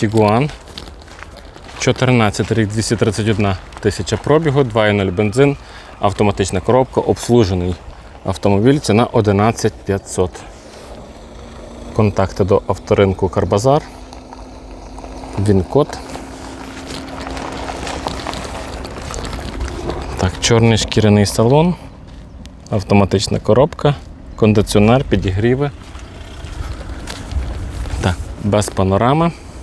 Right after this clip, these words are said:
Більше інформації уточнюйте.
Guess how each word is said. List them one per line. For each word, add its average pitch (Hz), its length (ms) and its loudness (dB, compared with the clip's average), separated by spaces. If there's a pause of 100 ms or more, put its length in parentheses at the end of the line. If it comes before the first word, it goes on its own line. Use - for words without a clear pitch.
(1500)
Більше 120 260 4
інформації 101 540 4
уточнюйте. - 560 0